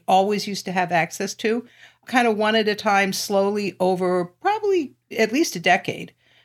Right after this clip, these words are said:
probably between two thousand and two thousand ten, to the point where you can't buy a part, you can't get a manual, you can't get a diagram. You basically can't fix your stuff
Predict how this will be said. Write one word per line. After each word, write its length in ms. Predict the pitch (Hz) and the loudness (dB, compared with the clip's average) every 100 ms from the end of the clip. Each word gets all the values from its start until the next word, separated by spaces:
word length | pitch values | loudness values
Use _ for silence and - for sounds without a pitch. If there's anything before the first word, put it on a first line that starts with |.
| _ - | _ -2
probably 260 | 202 190 | 0 0
between 360 | 190 196 202 185 | -2 -4 -2 -4
two 140 | 196 | -4
thousand 460 | 190 185 180 175 170 | 2 4 4 4 -2
and 120 | 170 | -2
two 120 | 175 | -2
thousand 340 | 165 160 160 147 | 0 -2 -2 -4
ten, 360 | 180 160 156 160 - - | 0 0 0 -6 -14 -6
to 100 | 214 | 0
the 80 | 214 | 0
point 300 | 220 233 214 | 2 0 2
where 100 | 196 | 0
you 240 | 185 202 | 0 -4
can't 400 | 202 240 233 233 | -2 0 0 2
buy 160 | 208 180 | 2 2
a 100 | 175 | 2
part, 320 | - 170 165 | 4 4 2
you 100 | 165 | -6
can't 340 | 160 - 185 - | -6 -2 -4 0
get 140 | 175 | 0
a 60 | 170 | 0
manual, 480 | 170 170 165 165 - | 0 0 0 -2 -4
you 160 | 165 | -6
can't 440 | 160 - 190 175 - | -6 -4 -2 -2 -2
get 220 | 175 156 | 0 0
a 80 | 165 | 0
diagram. 720 | 147 220 220 220 208 208 196 190 - - _ | 2 4 4 2 0 0 0 -6 -14 -20 _
You 140 | - 214 | -6 0
basically 480 | 226 220 226 208 170 | 2 2 0 -4 -6
can't 500 | - - 247 226 - | -6 -2 0 0 -4
fix 340 | - 208 - | -6 -4 -4
your 100 | 196 | -4
stuff 500 | - - 165 160 - | -4 0 2 2 -2